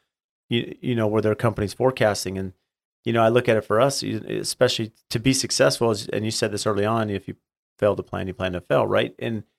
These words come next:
in construction, it's so key that for us in the building process, that, that pre-construction, that year before we break ground is the most crucial part.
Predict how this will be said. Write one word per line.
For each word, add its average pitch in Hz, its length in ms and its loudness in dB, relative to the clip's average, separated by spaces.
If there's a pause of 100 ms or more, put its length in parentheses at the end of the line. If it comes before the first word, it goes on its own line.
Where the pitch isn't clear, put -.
(420)
in 120 160 2
construction, 120 600 -4
it's 110 160 -6
so 110 220 0
key 127 300 -2
that 110 180 -2
for 107 180 2
us 113 380 0
in 104 120 -6
the 101 60 -4
building 113 340 0
process, 98 600 -4 (680)
that, 117 260 0
that 156 200 0
pre-construction, 123 680 0
that 104 200 -2
year 117 240 0
before 107 320 -2
we 98 80 0
break 98 240 -4
ground 104 320 -4
is - 120 -12
the 98 80 -10
most 95 200 -10
crucial 101 320 -10
part. 113 400 0